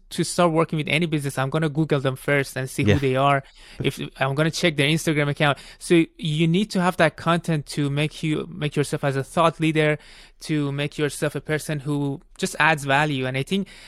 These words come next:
Speaker 1: uh, great content creation comes with value. Uh, what is the system
Speaker 2: Yeah.
Speaker 1: you have in place for content creation so we can,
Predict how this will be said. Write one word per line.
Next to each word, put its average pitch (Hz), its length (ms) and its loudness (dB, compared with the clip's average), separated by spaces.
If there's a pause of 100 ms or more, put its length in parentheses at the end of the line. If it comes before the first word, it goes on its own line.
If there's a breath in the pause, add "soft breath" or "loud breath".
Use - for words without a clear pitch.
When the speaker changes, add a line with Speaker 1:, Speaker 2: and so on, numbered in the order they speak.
(140 loud breath)
Speaker 1:
uh, 143 120 0
great 156 300 4
content 175 360 2
creation 160 320 0
comes 151 320 -2
with 135 100 -6
value. 135 480 0 (340 loud breath)
Uh, 139 240 4
what 156 200 4
is 240 100 -2
the 220 100 0
system 135 360 0
Speaker 2:
Yeah. 190 60 4
Speaker 1:
you 160 80 2
have 180 140 2
in 175 100 0
place - 280 -2
for 156 180 2
content 165 360 -2
creation 147 520 0
so - 140 -2
we 139 100 -2
can, 135 280 -6